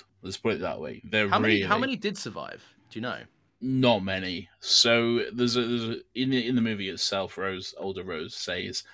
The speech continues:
Speaker 1: that, uh, minus the people who were on the lifeboats, so people who were on the ship when it went down, fifteen hundred went into the water.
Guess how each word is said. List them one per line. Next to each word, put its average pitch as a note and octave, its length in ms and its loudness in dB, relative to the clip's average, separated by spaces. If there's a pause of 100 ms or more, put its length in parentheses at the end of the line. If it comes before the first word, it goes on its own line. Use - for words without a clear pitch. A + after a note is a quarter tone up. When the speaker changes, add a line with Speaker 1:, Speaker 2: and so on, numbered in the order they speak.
(260)
Speaker 1:
that, F#2 340 -2 (360)
uh, G2+ 380 0 (520)
minus C3+ 540 4
the B2 140 0
people A2+ 420 -2
who G#2+ 120 -2
were G#2 120 0
on G2+ 140 0
the F#2+ 80 -4
lifeboats, C#2+ 840 -6
so F#2+ 300 -4
people G2+ 420 -6
who G2 400 -6 (300)
were G#2 120 2
on G2+ 120 4
the G2+ 80 0
ship - 360 0
when G2 120 -2
it F#2 80 -6
went F#2 240 -6
down, D#2+ 340 -4 (300)
fifteen - 720 -2
hundred F#2+ 760 -8 (200)
went F#2 200 -4
into E2 260 -8
the E2+ 100 -10
water. C#2 540 -10